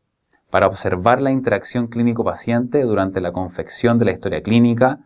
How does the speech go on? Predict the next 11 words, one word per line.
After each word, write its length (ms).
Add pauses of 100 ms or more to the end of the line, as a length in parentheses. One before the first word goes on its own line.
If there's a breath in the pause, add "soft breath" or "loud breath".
(140 soft breath)
o 200
en 80
el 60
examen 380
físico, 400
por 120
ejemplo. 460 (1040)
La 240
evaluación 640
de 80
habilidades 440